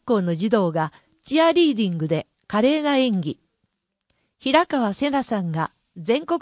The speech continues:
大会優勝。播磨町在住の平川瀬那さん。播磨南小学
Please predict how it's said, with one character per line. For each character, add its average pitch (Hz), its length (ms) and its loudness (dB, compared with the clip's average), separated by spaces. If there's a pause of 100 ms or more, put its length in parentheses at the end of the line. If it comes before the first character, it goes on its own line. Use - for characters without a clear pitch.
大 311 180 0
会 156 300 -6
優 196 120 0
勝。 202 260 -4 (1300)
播 285 240 0
磨 349 160 0
町 208 220 2
在 220 280 0
住 214 260 -4
の 202 240 -2 (200)
平 254 280 0
川 208 300 -4
瀬 262 160 -4
那 240 160 -4
さ 151 200 -6
ん。 151 100 -12 (1000)
播 294 240 0
磨 190 180 0
南 247 360 -2
小 311 240 -2
学 311 180 0